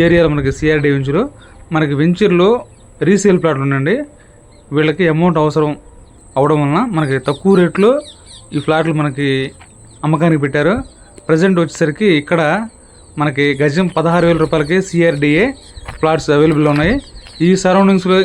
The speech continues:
ఇంత తక్కువ రేట్లు ఈ వెంచర్లోనే మనకి, అది కూడా రీసేల్ ప్లాట్లు కాబట్టి అమ్మకానికి ఉన్నాయి. ఈ ప్లాట్ గురించి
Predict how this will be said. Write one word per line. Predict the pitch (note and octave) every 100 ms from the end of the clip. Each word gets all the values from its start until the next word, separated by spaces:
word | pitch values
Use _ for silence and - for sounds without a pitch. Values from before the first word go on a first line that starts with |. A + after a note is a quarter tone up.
| E3
ఇంత | E3+ F#3
తక్కువ | F#3 F#3+ F3+
రేట్లు | E3 E3+ E3+
ఈ | E3
వెంచర్లోనే | F3 D#3 E3+ E3 G#3 C#4+ - - - - -
మనకి, | D#3+ C#3+ C3
అది | D#3 F#3
కూడా | F#3 G3 G#3 D3
రీసేల్ | F3+ F#3 F#3+ E3
ప్లాట్లు | D#3+ D3 D3+
కాబట్టి | D3 D3+ C4 -
అమ్మకానికి | D3+ D#3 E3 D3 C#3+
ఉన్నాయి. | D#3 C#4+ D#4 - - - - - - - - - - - - - - E3+
ఈ | F#3+
ప్లాట్ | F3+ F#3+ G#3
గురించి | G3+ F3+ G3